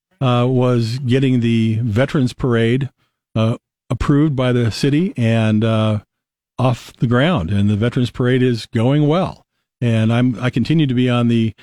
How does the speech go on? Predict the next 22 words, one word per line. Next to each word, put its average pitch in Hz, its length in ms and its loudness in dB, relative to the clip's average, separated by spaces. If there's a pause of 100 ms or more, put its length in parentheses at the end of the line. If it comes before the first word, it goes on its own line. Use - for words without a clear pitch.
(340)
board 127 200 0
of 120 80 0
directors 113 460 -2
of 110 60 0
the 104 80 0
Lincoln 104 320 0 (100)
Veterans 104 380 -4 (380)
Parade 107 280 0
Group. 120 280 0 (500)
Uh, 104 280 0
that's, 117 320 -2
I'm 127 180 0
gonna 120 100 0
continue 131 340 0
doing 131 220 0
that 135 160 0
as 113 140 -2
long 117 240 0
as 117 120 -2
they'll 113 160 0
have 123 220 0
me. 117 220 -2